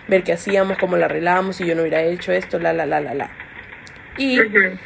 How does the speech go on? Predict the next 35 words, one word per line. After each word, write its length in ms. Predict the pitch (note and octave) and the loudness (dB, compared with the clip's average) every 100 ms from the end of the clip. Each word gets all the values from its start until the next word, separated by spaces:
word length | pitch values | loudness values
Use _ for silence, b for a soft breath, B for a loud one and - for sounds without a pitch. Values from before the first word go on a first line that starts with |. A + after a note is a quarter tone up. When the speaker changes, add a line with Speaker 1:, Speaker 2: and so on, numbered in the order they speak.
| - | 2
Speaker 2:
Como 200 | C#4 E4+ F4+ | 6 6 6
que 80 | F4 | 4
ya 140 | D#4+ | 4
te 80 | F4 | 0
empiezas 260 | F4+ F4+ | 0 2
a 60 | F4+ | 2
imaginar 400 | D4 A#3+ A3+ G#3+ | 2 2 0 0
cosas 240 | C4 C#4+ C4+ | 0 -2 2
que 520 | C4 A3 G3 F#3+ F3+ | 2 4 0 -2 -6
hubiera, 300 | G3 G#3 A#3+ - | -4 -2 -2 -4
que, 240 | - G#3+ - - B B - | -8 -8 -8 -18 B B 0
que 80 | E4+ | 2
ya 140 | E4+ | 2
no 80 | F#4+ | 2
pasaron, 480 | F#4 F4 E4+ E4 D4+ | 2 4 4 4 0
pero 280 | A3+ G#3 - | -2 -2 -4
Speaker 1:
Ujú. 80 | G3 | -2
Speaker 2:
hubieras 260 | G#3+ A3+ F#3 | 0 0 0
querido 260 | F#3+ A3 | -4 -6
que 60 | G#3+ F#3+ | -8 -6
pasaran 260 | G#3 A3 | -2 -2
para 180 | A3+ G3 | -2 -2
ver 120 | G3 G3 | -2 -2
si 80 | |
hubiera 220 | G#3+ G3 - | -2 -2 -6
sido 140 | G#3 | -6
diferente. 440 | G3+ F3 F3 - | -4 -6 -6 -6
Speaker 1:
Ujú. 400 | G#3 G3 G3+ G3 G#3 - - | -4 -4 -6 -8 -12 -18 0
Speaker 2:
Ay, 320 | - - - | 4 4 2
no, 200 | - - - - | 0 -6 -8 -8
qué 160 | - G3+ - - | -4 -4 -6 -4
feo, 500 | F#3 G3 G#3 G3 G3 - | 0 2 2 2 -4 -12
Speaker 1:
Ujú. 300 | G3+ G3 G3 | -10 -8 -8
Speaker 2:
qué 60 | G#3 | -6
feo. 200 | G3 | -6